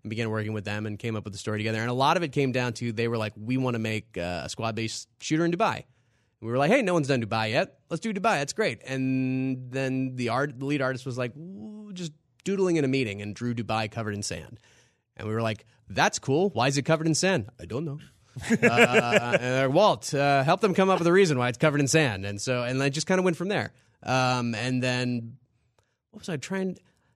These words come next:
how the whole Heart of Darkness thing came around. I have this weird memory,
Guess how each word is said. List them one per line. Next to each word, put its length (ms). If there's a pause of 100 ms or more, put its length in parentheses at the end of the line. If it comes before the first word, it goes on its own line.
(140)
how 160
the 100
whole 420 (220)
Heart 200
of 40
Darkness 260
thing 120
came 240
around. 320 (240)
I 60
have 140
this 120
weird 260
memory, 400